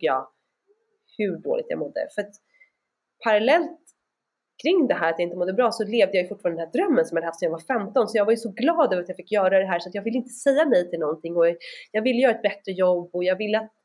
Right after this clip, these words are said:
jag ville bli större på Instagram och jag ville göra mitt jobb bättre. Då var jag ju chefredaktör för en modesajt som heter Modett. Eh, och vi gjorde massa olika satsningar och T V-program och you name it. Och jag var ju med i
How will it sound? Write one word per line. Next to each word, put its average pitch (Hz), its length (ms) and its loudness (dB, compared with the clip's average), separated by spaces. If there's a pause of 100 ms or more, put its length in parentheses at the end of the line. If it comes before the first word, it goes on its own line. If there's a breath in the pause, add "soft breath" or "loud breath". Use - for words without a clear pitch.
(200 soft breath)
jag 208 80 -4
ville 247 140 2
bli 247 100 0
större 254 220 -2
på 262 100 0
Instagram 165 580 -2
och 175 60 -2
jag 180 120 2
ville 196 140 -6
göra 208 180 2
mitt 214 240 -6
jobb 196 240 -2
bättre. 165 240 -6
Då 185 100 -4
var 190 100 0
jag 175 80 4
ju 165 60 2
chefredaktör 170 540 -4
för 165 120 -4
en 165 60 -4
modesajt 160 440 -4
som 156 100 -14
heter 156 140 -10
Modett. 196 340 -4 (600 loud breath)
Eh, 185 200 2
och 196 120 -4
vi 214 100 -2
gjorde 202 200 -4
massa 185 260 -8 (100)
olika 185 460 -4
satsningar 196 560 -4
och 185 140 -4
T 226 140 -2
V-program 190 440 -4
och 175 180 0 (420)
you 220 120 -2
name 226 440 2
it. 156 100 -6
Och 180 60 -2
jag 190 140 0
var 185 60 2
ju 175 60 -2
med 180 180 -2
i 202 100 -8